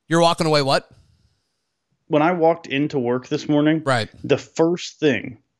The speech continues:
Speaker 2: that was said to me was, it wasn't, "Hey," it wasn't, "How was your Thanksgiving?" It wasn't, "I heard you played Pinehurst this weekend. How'd you do?"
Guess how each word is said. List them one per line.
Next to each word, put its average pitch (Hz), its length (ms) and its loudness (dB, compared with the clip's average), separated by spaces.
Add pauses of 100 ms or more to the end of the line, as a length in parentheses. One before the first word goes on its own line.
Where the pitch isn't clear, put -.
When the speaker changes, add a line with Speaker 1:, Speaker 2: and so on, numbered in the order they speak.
(720)
Speaker 2:
that 131 180 0
was 123 160 -6
said 135 260 0
to 147 80 -2
me 165 380 2 (680)
was, 131 600 2
it 131 80 -2
wasn't, 180 300 0
"Hey," 180 220 -2 (100)
it - 120 -20
wasn't, 135 220 -2
"How 127 160 0
was 147 100 0
your 147 120 -2
Thanksgiving?" 123 760 -2 (460)
It 123 80 -4
wasn't, 127 440 2
"I 117 60 -4
heard 139 180 0
you 143 80 -4
played 131 220 0
Pinehurst 135 480 -2
this 131 180 -4
weekend. 127 380 0
How'd 120 220 -2
you 127 60 -6
do?" 113 360 -2